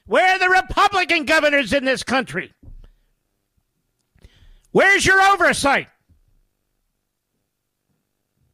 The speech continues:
Why do they get a free pass on these universities? Where we pass hundreds of billions of dollars of our hard-earned money,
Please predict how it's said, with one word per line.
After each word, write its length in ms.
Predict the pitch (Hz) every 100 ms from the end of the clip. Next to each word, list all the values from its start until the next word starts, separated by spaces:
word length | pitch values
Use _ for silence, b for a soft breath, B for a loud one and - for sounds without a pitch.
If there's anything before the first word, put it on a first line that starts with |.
| _ _ _
Why 200 | 196 349
do 100 | 403
they 140 | 392 381
get 200 | 392 381
a 40 |
free 300 | - 392 392
pass 420 | - 370 392 339
on 80 | 311
these 220 | 285 240
universities? 800 | 269 269 254 233 - 156 107 - _ _ _ _ _ _ _ _ _ _ _ _ _ _ _ _ _ _ _ _ _ _ _ _
Where 180 | 185 277
we 140 | 302 -
pass 500 | 277 320 311 - - _
hundreds 640 | _ - 359 392 392 370 269
of 200 | 302 226
billions 400 | 349 359 349 277
of 80 | 302
dollars 400 | 320 320 302 254
of 100 | 339
our 300 | 392 415 294
hard-earned 500 | 302 262 247 220 220
money, 320 | 214 151